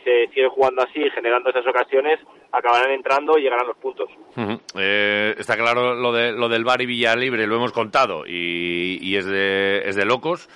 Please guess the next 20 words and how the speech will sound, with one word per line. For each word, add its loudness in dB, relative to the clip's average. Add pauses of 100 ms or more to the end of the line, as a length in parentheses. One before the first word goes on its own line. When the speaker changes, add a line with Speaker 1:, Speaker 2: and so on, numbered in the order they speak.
(480)
Speaker 2:
Eh, 0
nos -4
estamos -2
encontrando -2
además -2
con 0
equipos -4
más 0
necesitados -2
y 0
a-, 2
y -6
se -2
suma -2
un -2
poquito -2
la 2
presión, -4
digo, -2
por, -2